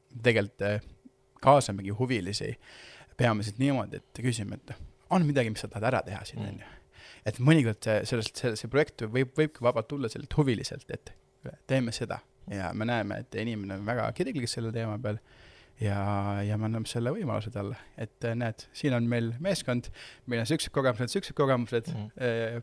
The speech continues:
Speaker 1: palun, äh, teeme, me anname sulle, äh, tööriistad, äh, kuidas projekti juhtida, kellega vaja kontakteerida,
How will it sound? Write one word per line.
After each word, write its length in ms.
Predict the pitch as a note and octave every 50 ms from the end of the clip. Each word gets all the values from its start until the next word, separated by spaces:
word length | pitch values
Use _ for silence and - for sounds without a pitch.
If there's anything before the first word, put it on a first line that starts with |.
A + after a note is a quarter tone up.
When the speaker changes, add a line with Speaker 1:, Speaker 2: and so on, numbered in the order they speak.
| - -
Speaker 1:
palun, 300 | D3+ E3 E3+ C3+ A2 - - - - -
äh, 220 | A2+ G#2+ A2 A2
teeme, 320 | A2+ C#3 D3+ E3 D#3 C3 A2
me 80 | A#2
anname 300 | A#2 A#2 A#2+ A#2 A2+ A2
sulle, 280 | G#2+ - A#2+ A2+ A2 G#2+ G#2+ G#2 - _ _ _
äh, 240 | - G#2+ G#2 G#2+
tööriistad, 560 | A2 D#3 G3 F#3 D3 C3 - - C3 - - - - - - - - - - - - -
äh, 320 | A2 G#2 G2+ G#2 G#2+ G#2+
kuidas 360 | - C3+ B2 A2+ - - - -
projekti 420 | _ - B2 B2+ A#2+ - - C3+
juhtida, 440 | C#3+ C#3+ - - B2 A2+ A#2 A2 A2 G#2 - -
kellega 340 | - D#3 D3 C3 A2+ A2+ A2
vaja 140 | A2 G#2+ G#2+
kontakteerida, 800 | A2 A#2 A2+ - A2 - - D3+ D3+ C#3+ B2+ A#2 A2+ A#2 A2 G#2+